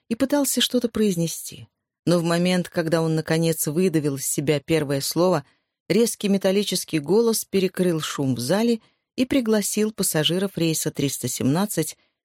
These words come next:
пройти на поле для посадки в самолёт. И хотя речь шла только об одном рейсе, к вещам бросились все. Мужик пробился к своему чемодану-сундуку,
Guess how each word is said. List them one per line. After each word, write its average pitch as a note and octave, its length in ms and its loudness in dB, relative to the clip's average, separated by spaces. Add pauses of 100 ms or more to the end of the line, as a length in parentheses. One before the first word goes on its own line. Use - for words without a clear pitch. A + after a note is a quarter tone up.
(100)
пройти G3 440 2
на G3+ 160 2 (100)
поле B3 300 2
для F#3+ 160 -2
посадки E3 500 -4
в - 60 -8
самолёт. - 600 -6 (380)
И - 80 0
хотя F3 320 2
речь F3 240 0
шла E3 180 0
только D#3+ 380 0
об D3+ 120 0
одном D3 320 0
рейсе, D#3 480 0 (440)
к - 60 -18
вещам F3 540 2
бросились D#3+ 680 -2
все. - 360 -4 (1200)
Мужик G#3 320 2
пробился G#3 500 0
к - 80 -6
своему F#3 440 2
чемодану-сундуку, D#3+ 1200 0